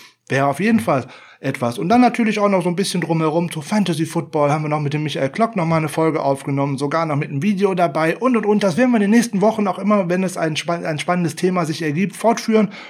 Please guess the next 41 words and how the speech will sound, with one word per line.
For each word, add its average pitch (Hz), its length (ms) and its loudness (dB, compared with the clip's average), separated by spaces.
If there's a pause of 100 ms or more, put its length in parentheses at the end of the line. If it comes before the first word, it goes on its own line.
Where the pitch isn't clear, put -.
(120)
Und 175 120 -12
gerade 233 220 0
die 214 120 -2
Fantasy-Sache 123 720 -2
werden 123 200 -2
wir 127 100 0
hier 202 200 -2
und 165 140 -2
da 156 140 0
auch - 180 -6
noch 147 180 -4
mal 135 200 0
für 139 180 -8
unsere 131 240 -4
Mitglieder 131 400 0
noch 120 120 -2
mal, 117 320 0 (580)
ähm, 117 300 -4
so 135 60 -6
als - 180 -6
kleine 120 240 -2
Zwischenbilanz 156 800 -2
oder 123 180 -2
was 120 160 -6
man 117 160 -2
noch 151 220 -2
so 135 360 2 (280)
mit 139 180 -4
einbringen 139 480 0
kann, 127 320 0
was 117 200 -4
kann 123 120 -4
man 120 80 0
noch 120 160 -2
über 135 160 -6
die 120 160 -8
App 151 220 -4
lernen 143 380 0
und, 202 200 0
und, 143 140 -2
und. 220 180 4